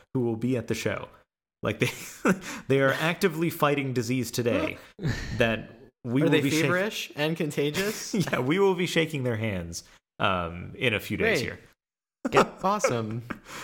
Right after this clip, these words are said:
Speaker 1: I
Speaker 3: That
Speaker 1: remember
Speaker 2: So maybe I do get some hand sanitizer. Ian's
Speaker 3: Yeah.
Speaker 2: right.
Speaker 1: You remember the guy at M W C? I don't remember. I think we were at the Qualcomm booth or something.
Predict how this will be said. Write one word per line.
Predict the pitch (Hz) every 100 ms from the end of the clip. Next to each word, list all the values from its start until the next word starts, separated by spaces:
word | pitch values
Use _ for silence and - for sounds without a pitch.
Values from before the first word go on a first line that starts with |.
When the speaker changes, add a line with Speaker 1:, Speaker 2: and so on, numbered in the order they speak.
| - - _ _ _ -
Speaker 1:
I | 147
Speaker 3:
That | 190
Speaker 1:
remember | 240 254
Speaker 2:
So | 220
maybe | 180 196
I | 170
do | 170
get | 196 175
some | 147
hand | 143 127
sanitizer. | 123 123 113 110 104 107
Ian's | 120 175 165
Speaker 3:
Yeah. | 131
Speaker 2:
right. | 135 101 - - - - - _
Speaker 1:
You | - 170
remember | 185 196 233
the | 202 151
guy | 131 135 131 131 131 -
at | 113 117 -
M | 123
W | 120 113 104
C? | 95 - 110 90 90
I | -
don't | 151 170
remember. | 117 101
I |
think | 131 226
we | 175
were |
at | 117
the | -
Qualcomm | - 247 226 226 196
booth | 190 147
or |
something. | - 156 131 110 90